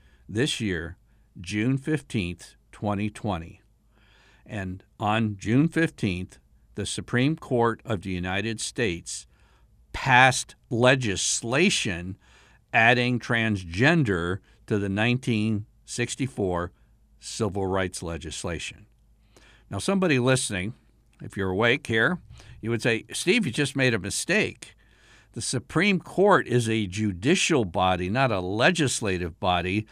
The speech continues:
It's not their right or privilege to pass legislation, only to make judicial rulings. But what the court has been doing, <laughs> you could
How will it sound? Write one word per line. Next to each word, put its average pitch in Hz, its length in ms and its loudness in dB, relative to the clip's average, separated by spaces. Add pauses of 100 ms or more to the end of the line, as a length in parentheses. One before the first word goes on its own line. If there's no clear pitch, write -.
(360)
It's - 300 -4
not 143 360 6
their 131 360 6 (640)
right 131 640 6 (160)
or 120 220 4
privilege 123 840 2
to 127 140 2
pass 127 440 4
legislation, 110 960 0 (480)
only 160 380 6
to 131 100 -2
make 127 240 4
judicial 120 640 2
rulings. 131 880 -2 (560)
But 123 300 6 (220)
what 139 300 4
the 135 80 2
court 170 440 2
has 110 340 2 (400)
been 123 240 2
doing, 113 540 0 (100)
<laughs> - 100 -16
you 123 280 0
could 92 180 -6